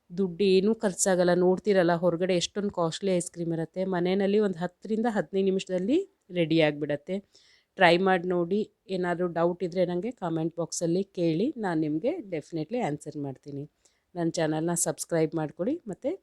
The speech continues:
ಬೆಲ್ ಐಕಾನ್ನ ಪ್ರೆಸ್ ಮಾಡಿ, ನೋಟಿಫಿಕೇಷನ್ ಸಿಗತ್ತೆ ನಿಮಗೆ. ನೋಡ್ತಾ ಇದ್ರಲ್ಲ, ನಾನು ಇದು ಹಿಂದಿಂದೆಲ್ಲ ವಿಡಿಯೋ, ಕುಲ್ಫಿ ವಿಡಿಯೋ ಮಾಡೋವರೆಗೂ ಈ ಗ್ಲಾಸನ್ನು ನಾನು ನೀರಲ್ಲೇ ಇಟ್ಟಿದ್ದೆ. ಅದಕ್ಕೆ ಐದು ಆರು ನಿಮಿಷ ಆಗಿಬಿಡ್ತು. So ಜಾಸ್ತಿನೇ ಮೆಲ್ಟ್ ಆಗಿದೆ, but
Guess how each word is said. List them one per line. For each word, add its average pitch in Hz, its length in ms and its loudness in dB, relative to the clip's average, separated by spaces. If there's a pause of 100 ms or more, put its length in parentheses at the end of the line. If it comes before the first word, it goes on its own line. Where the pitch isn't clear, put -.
(140)
ಬೆಲ್ 170 340 0
ಐಕಾನ್ನ 160 400 -2
ಪ್ರೆಸ್ - 500 -2
ಮಾಡಿ, 147 320 -2
ನೋಟಿಫಿಕೇಷನ್ 160 840 -6
ಸಿಗತ್ತೆ 170 480 -4
ನಿಮಗೆ. 131 380 -4 (1500)
ನೋಡ್ತಾ 185 340 2
ಇದ್ರಲ್ಲ, 175 320 4
ನಾನು 247 260 4
ಇದು 233 320 -2
ಹಿಂದಿಂದೆಲ್ಲ 226 720 4
ವಿಡಿಯೋ, 185 320 0
ಕುಲ್ಫಿ 233 400 -2
ವಿಡಿಯೋ 208 280 2
ಮಾಡೋವರೆಗೂ 196 680 4
ಈ 202 120 2
ಗ್ಲಾಸನ್ನು 180 540 0
ನಾನು 175 260 2
ನೀರಲ್ಲೇ 214 560 4
ಇಟ್ಟಿದ್ದೆ. 165 340 -4
ಅದಕ್ಕೆ 170 340 -2
ಐದು 165 420 -2
ಆರು 175 180 0
ನಿಮಿಷ 190 260 -2
ಆಗಿಬಿಡ್ತು. 170 680 -2 (500)
So 208 120 2
ಜಾಸ್ತಿನೇ 185 540 2
ಮೆಲ್ಟ್ 175 380 2
ಆಗಿದೆ, 180 360 0
but 202 220 -2